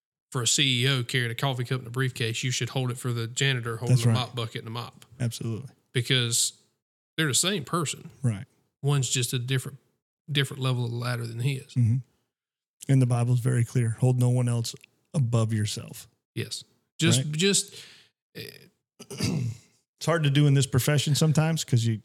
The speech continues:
Speaker 1: Absolutely.
Speaker 2: you
Speaker 1: 'Cause
Speaker 2: tend to
Speaker 1: people
Speaker 2: look at
Speaker 1: test your patience.
Speaker 2: <laughs> It's
Speaker 1: Um,
Speaker 2: correct. So you do have people that you look up to
Speaker 1: Yes.
Speaker 2: that, that kinda help shape some of the decisions that you make going forward and maybe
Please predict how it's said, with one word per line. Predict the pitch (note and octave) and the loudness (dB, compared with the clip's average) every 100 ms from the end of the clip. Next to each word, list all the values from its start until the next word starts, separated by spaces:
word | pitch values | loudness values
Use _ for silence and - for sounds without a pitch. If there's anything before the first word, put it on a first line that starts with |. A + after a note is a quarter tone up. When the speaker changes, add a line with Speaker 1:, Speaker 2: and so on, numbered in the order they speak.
| - | -2
Speaker 1:
Absolutely. | C3+ B2+ B2+ B2+ A2 | 0 0 0 0 0
Speaker 2:
you | C#3 | 2
Speaker 1:
'Cause | C#3+ | 4
Speaker 2:
tend | C3 | 6
to | |
Speaker 1:
people | B2+ C3 | 6 6
Speaker 2:
look | C3 | 6
at | |
Speaker 1:
test | C#3+ - | 4 0
your | |
patience. | A#2+ B2 - - E3+ | -2 2 2 4 4
Speaker 2:
<laughs> | - D#3+ - C#3+ - | 4 2 2 0 2
It's | B2+ | 0
Speaker 1:
Um, | C3+ C3 B2 | 2 2 2
Speaker 2:
correct. | A#2+ G#2 - - _ _ _ _ _ _ _ _ _ _ _ _ - - - _ _ _ - - - - _ _ _ _ _ _ _ - | 2 0 -8 -20 _ _ _ _ _ _ _ _ _ _ _ _ -20 -20 -20 _ _ _ -20 -20 -20 -20 _ _ _ _ _ _ _ 0
So | D3 | 4
you | D3 | 4
do | D3 C#3 | 4 4
have | B2 A#2 | 4 2
people | C3 B2 A#2+ | 2 2 2
that | A#2+ | 0
you | C3+ A#2+ | 2 4
look | A#2 B2 | 4 2
up | A#2+ | 0
to | B2+ | 2
Speaker 1:
Yes. | A#2+ A#2 A2+ A2 A2+ | 4 4 4 2 0
Speaker 2:
that, | A2 | -2
that | - | 0
kinda | B2+ B2 | 2 4
help | A2+ B2+ | 4 2
shape | - C3 A#2+ - C#3 C3 | 0 2 0 -2 -14 -4
some | - B2+ | 2 4
of | A#2+ | 4
the | |
decisions | A2+ A2+ - C3+ C3+ B2 | 4 4 6 6 6 6
that | B2+ | 4
you | A#2+ | 4
make | A#2 A2+ | 4 2
going | A2 A2 G#2 | 2 0 2
forward | A#2 B2+ B2 A#2 | 2 4 4 0
and | A2+ A#2 G#2 G2+ - | -2 -2 -2 -4 0
maybe | A2+ G#2+ | 2 4